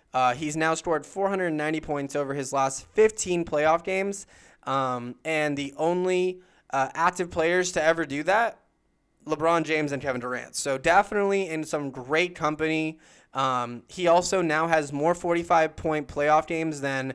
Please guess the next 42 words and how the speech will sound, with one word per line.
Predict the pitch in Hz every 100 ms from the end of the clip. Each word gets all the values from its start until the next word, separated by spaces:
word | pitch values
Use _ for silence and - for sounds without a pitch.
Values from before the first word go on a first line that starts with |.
| - - _
Kareem, | - 160 143 156 170 175 175 175 -
Shaq, | - - 160 160 175 - -
Charles | - 170 170 165
Barkley, | 151 160 170 170 170 180
Damian | 165 170 170 160
Lillard, | 165 170 170 160
James | 160 165 165
Harden, | 156 156 165
Steph | 165 160 151
Curry, | - 156 165 170 170 170 - - _
uh, | - 127 123 120 120
I | 131
mean, | 139 135
he | 165
now | 175 180
has | 175 147 -
three. | - 139 160 151 - _ _ _
Put | - 147
that | 135
into | 127
perspective. | - 123 123 123 123 120
So, | 127 127 127 - - - _ _
um, | 139 139 139 139 139
Donovan | 127 170 180 160
Mitchell, | 156 - 147
man, | 147 143 -
I, | 160 156
I | 175
love | 180 156 156 180 196
to | -
see, | 180 -
I | 147 170
loved | 160 170 185
seeing | - 196 190
Dwayne | 170 156 165 160
Wade | 151 170
on | 165
the | 160
sideline, | - 160 165 160 160 160
coaching | - 170 160 175
him | 160 147
up, | 151 151